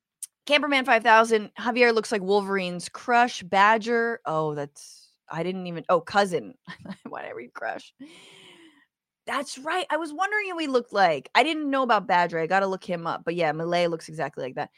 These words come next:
Um, Seaman Assassin twenty, four twenty on Twitch. "Love Franny's guests, especially when they're comedians. Intelligence with comedy wrapped in humility and thoughtfulness." I mean, Sammy's all of those things. And then he also continues, "Seaman, the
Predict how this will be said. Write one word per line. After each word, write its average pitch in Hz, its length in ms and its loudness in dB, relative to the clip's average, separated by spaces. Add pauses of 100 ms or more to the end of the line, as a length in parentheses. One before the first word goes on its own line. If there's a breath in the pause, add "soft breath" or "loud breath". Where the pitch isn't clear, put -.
(300 soft breath)
Um, 214 240 4
Seaman 285 340 -2
Assassin 208 480 -2
twenty, 240 420 -4
four 214 200 -6
twenty 190 240 -6
on 175 100 -6
Twitch. 202 300 -6
"Love 277 260 -2
Franny's 214 300 -6
guests, 180 260 -2
especially 190 320 -8
when 180 100 -8
they're 196 80 -6
comedians. 180 460 -6
Intelligence 175 560 -6
with - 140 -18
comedy 170 340 -6
wrapped 160 240 -4
in 160 80 -10
humility 160 480 -8
and 147 100 -10
thoughtfulness." 143 560 -8
I 170 40 -14
mean, 170 140 -10
Sammy's 175 420 -4
all 151 160 -2
of 147 100 -8
those 139 200 -8
things. - 360 -14 (720 soft breath)
And 196 200 2
then 196 80 0
he 196 100 0
also 196 300 0
continues, 285 560 -4
"Seaman, 233 640 -2
the 214 80 -6